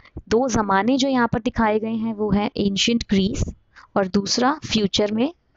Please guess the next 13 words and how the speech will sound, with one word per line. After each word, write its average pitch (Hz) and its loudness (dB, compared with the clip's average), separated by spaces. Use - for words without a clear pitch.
Space - 0
में, 151 -4
ठीक - 0
है। 311 2
In 240 2
the 254 0
chapter, 254 2
there 302 2
are 262 0
two 262 4
different 254 0
stories 233 0
from 240 0